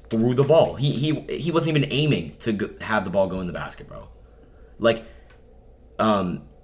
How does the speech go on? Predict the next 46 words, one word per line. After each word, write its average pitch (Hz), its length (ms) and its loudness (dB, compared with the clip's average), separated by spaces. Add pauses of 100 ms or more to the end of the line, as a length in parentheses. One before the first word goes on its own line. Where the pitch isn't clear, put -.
(440)
you, 110 160 0
you 110 320 -2
take 127 220 -2
advantage 113 420 2
of 110 100 0
those 110 160 4
plays, 104 500 2
and 90 80 -2
that's 92 160 -4
what 98 120 -4
Derek 95 240 2
White 98 180 2
did 92 120 -2
and 104 240 0
Jimmy 101 200 0
Butler - 300 2
did. 73 160 -6
Now, 95 360 -2
I 92 100 0
do 110 220 0
think 95 340 -4
that, 87 320 -2 (440)
you 101 120 -2
know, 87 300 -4 (1300)
Miami, 104 540 2
in 101 240 -4
a 95 60 -2
sense, - 380 -2
deserved 95 400 -2
to 98 80 -4
win 98 160 -2
that 90 200 -4
game, 95 240 -2
you 92 80 -2
know, 85 80 -6
being 95 320 -4
down 90 300 -2
ten 92 340 -6
with 87 120 -6
four 98 260 -4
minutes 90 260 -4
left 90 160 -4
and 87 100 -6
coming 90 220 -6
back 87 280 -6
and, 85 120 -8